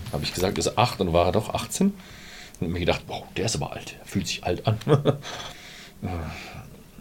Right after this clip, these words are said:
Ah, aber der ist, der fühlt sich wirklich älter als acht an, ist aber acht. Mhm. Hm.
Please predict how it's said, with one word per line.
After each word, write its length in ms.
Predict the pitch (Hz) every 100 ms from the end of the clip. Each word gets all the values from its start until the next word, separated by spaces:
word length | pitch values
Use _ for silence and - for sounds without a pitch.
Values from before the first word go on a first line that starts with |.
| - - - -
Ah, 180 | - -
aber 160 | 87 87
der 180 | 95 120
ist, 220 | 127 - - - - - - - - - - -
der 80 |
fühlt 220 | - 156 -
sich 140 | 110
wirklich 320 | 139 117 95
älter 280 | 87 90 87
als 180 | - -
acht 240 | - 64
an, 140 | - -
ist 140 | 120
aber 200 | 95 - -
acht. 260 | - - - - - - - - - - - - - - - - - - - - - - -
Mhm. 320 | - - - - - - - - - - - - - - - - - - - - - - - - - - - - - - - - - - - - - - - - - - - - - - - - - -
Hm. 280 | 123 165